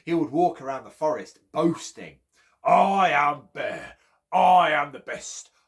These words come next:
I can do anything better than the rest.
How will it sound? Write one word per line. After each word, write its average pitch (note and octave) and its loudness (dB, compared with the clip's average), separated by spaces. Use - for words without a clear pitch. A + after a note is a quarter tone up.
I F3 4
can C#3 -8
do D#3+ -4
anything A3 0
better - -14
than F#2+ -18
the A#2 -16
rest. - -10